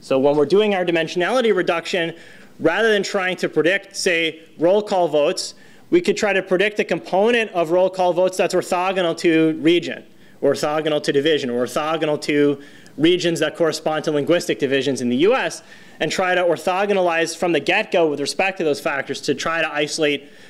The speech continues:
the part of the partisanship variation that's really what we want. Okay? So same tactics we'd use in other kinds of social science applications. Okay?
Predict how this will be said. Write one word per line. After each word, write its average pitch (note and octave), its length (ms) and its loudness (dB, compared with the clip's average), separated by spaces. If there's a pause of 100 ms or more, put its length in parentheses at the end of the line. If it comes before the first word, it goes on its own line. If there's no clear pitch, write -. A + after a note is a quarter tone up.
(100)
the C#3+ 200 2
part F3 260 0
of D#3 100 -2
the D3 80 0
partisanship F3+ 640 -2
variation C#3 520 0
that's B2+ 220 -4
really C3+ 200 4
what A#2+ 160 0
we A2+ 100 -4
want. A2+ 320 -4 (1300)
Okay? C#3+ 320 -4 (260)
So E3+ 160 0
same A3+ 320 0
tactics A3 480 -4
we'd F3+ 160 -4
use A#3 320 2
in G3 100 0
other F3 280 0
kinds E3 260 -4
of D3+ 100 -2
social D#3 240 0
science C#3 300 -2
applications. A#2+ 640 -6 (2500)
Okay? C#3+ 320 -4